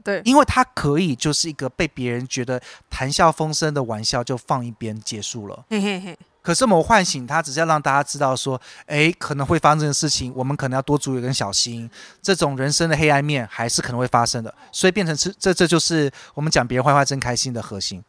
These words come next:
Speaker 1: 那我觉得你这个节目现在有聊到这边，我觉得这个节目有个主轴，就一开始只是好玩，然后变成犯罪纪实，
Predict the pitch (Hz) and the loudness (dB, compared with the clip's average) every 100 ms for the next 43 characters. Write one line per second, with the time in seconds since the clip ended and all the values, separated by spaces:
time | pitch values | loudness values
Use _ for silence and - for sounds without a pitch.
0 | _ 277 254 196 226 226 220 220 214 196 | _ 0 2 4 2 0 0 0 0 -2
1 | 226 196 190 - 220 220 190 175 214 208 | -2 -2 -4 -4 0 2 0 0 0 0
2 | 208 _ _ 233 226 254 285 269 269 220 | -2 _ _ 4 8 8 8 4 2 2
3 | 208 208 - 285 220 - 196 226 202 208 | 4 2 2 0 2 -2 -2 0 2 0
4 | - 190 180 202 185 190 285 254 - - | -2 -8 -8 -6 -6 -2 0 0 -4 -6
5 | 277 277 208 208 226 214 180 - - 196 | 0 0 0 0 0 0 -4 -4 -12 -16
6 | - _ _ - 208 247 277 233 208 247 | -20 _ _ 0 6 6 6 2 4 4
7 | 233 - 220 - 175 | 4 2 -4 -4 -6